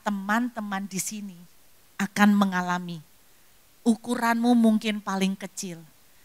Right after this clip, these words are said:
keadaanmu paling ndak mungkin, tapi saya berharap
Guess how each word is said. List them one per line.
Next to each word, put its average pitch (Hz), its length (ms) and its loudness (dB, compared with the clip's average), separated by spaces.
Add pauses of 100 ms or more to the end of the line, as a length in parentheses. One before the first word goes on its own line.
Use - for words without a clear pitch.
(120)
keadaanmu 220 720 2
paling 208 320 0
ndak 190 240 0
mungkin, 190 480 4 (560)
tapi 185 320 0
saya 214 400 0
berharap 185 560 -4